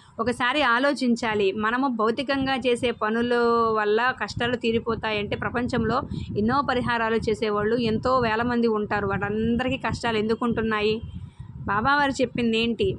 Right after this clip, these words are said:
మనము తెలిసి కానీ తెలియక కానీ పూర్వజన్మలో కానీ ఈ జన్మలో కానీ చేసిన పాపాల కర్మల ఫలితాలే మనం ఇప్పుడు అనుభవిస్తున్నాం. వాటిని భగవంతుడి ద్వారా మనము తీసి, తీసేయడానికే, మంచి మార్గంలోకి రావడానికే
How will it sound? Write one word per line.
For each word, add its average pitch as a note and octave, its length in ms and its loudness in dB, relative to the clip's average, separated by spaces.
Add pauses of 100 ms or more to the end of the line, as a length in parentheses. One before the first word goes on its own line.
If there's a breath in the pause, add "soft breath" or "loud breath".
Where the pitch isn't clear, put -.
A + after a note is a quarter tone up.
మనము A#3+ 400 2
తెలిసి B3 500 -2
కానీ C4 260 0
తెలియక B3 400 -2
కానీ A#3 220 0
పూర్వజన్మలో A#3+ 640 0
కానీ G#3+ 240 -2
ఈ A#3 200 2
జన్మలో A#3 360 0
కానీ G#3 260 -2
చేసిన A#3 380 -2
పాపాల A#3+ 520 0
కర్మల A#3 400 -2
ఫలితాలే A3+ 500 -2
మనం A3 220 0
ఇప్పుడు G3+ 180 -4
అనుభవిస్తున్నాం. G#3 720 -2 (520 loud breath)
వాటిని B3+ 400 0
భగవంతుడి B3 640 0
ద్వారా A#3 360 -2
మనము A#3 520 0 (1160 loud breath)
తీసి, C#4 320 2 (240)
తీసేయడానికే, C4+ 840 0
మంచి A#3+ 280 0
మార్గంలోకి A#3+ 500 0
రావడానికే B3 840 0